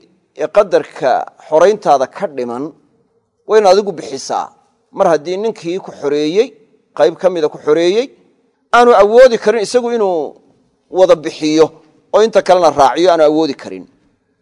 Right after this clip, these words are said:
Arrinkaasi adigu ku yaallaa. Marka wuxuu noqonayaa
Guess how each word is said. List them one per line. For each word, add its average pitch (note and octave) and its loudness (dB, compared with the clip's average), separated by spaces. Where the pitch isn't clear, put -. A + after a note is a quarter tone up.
Arrinkaasi E3 2
adigu E3 -4
ku E3 -14
yaallaa. G#2+ -6
Marka - -6
wuxuu C#3 -4
noqonayaa F3+ 4